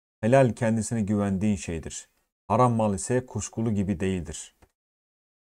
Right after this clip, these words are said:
Allah sana yardım etsin, bilmelisin ki insan, insan olmak bakımından bu iki nitelikte yaratılmıştır.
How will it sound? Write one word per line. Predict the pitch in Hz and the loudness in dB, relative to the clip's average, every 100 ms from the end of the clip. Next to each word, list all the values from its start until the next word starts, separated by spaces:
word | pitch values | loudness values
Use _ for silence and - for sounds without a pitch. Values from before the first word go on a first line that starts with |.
| _ _ - | _ _ 2
Allah | 123 156 139 | 4 6 4
sana | 160 160 | 2 4
yardım | 139 131 160 160 | 6 6 4 0
etsin, | 139 156 139 | -2 -2 0
bilmelisin | 127 135 143 135 131 | 0 2 0 0 -2
ki | 107 147 156 - _ _ _ | -2 -2 -4 -10 _ _ _
insan, | 117 135 131 160 175 156 _ _ - | 2 2 2 0 -2 -6 _ _ -2
insan | 117 120 156 | 0 0 0
olmak | 147 131 143 - | 2 2 0 -2
bakımından | 113 - 110 92 92 120 131 | -6 -2 -2 -2 -2 -2 0
bu | 139 | 0
iki | 127 151 | 0 0
nitelikte | 139 127 123 120 135 | 0 0 0 0 2
yaratılmıştır. | 117 107 104 92 85 - - | 0 0 -2 -4 -8 -12 -14